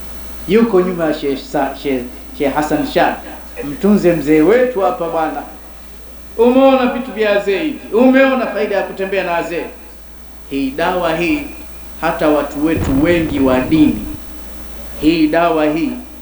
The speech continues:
wallahi inawasaidia sana. Ama mambo ya M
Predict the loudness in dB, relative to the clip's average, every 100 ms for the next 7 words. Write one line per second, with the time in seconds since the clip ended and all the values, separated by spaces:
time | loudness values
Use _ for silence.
0 | -18 -12 -6 -2 0 -2 -2 -4 -4 -4
1 | -4 -6 -6 -6 -6 -8 -14 -14 -16 -16
2 | -4 0 0 0 -2 -4 -2 -2 -2